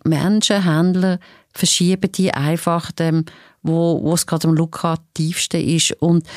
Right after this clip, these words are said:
das findet übrigens nicht nur im Sexgewerbe statt. Das finde ich auch total wichtig. Menschenhandel gibt's auch in der Landwirtschaft, in der Haushaltshilfe, in der Gastronomie, auf der Baubranche.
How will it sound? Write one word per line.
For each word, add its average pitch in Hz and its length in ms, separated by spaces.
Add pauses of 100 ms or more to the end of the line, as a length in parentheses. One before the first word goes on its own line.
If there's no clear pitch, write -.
(160)
das - 160
findet 185 400
übrigens 160 500
nicht 160 160
nur 170 180
im 170 120
Sexgewerbe 147 720
statt. - 300
Das - 120
finde 170 200
ich 139 80
auch 131 140 (120)
total 139 480
wichtig. 135 420 (220)
Menschenhandel 170 880
gibt's 160 360
auch 139 260
in 139 80
der 135 140
Landwirtschaft, 165 1040
in 147 160
der 131 280 (680)
Haushaltshilfe, 175 1300
in 143 40
der 151 100
Gastronomie, 151 1120
auf - 140
der - 180
Baubranche. 185 920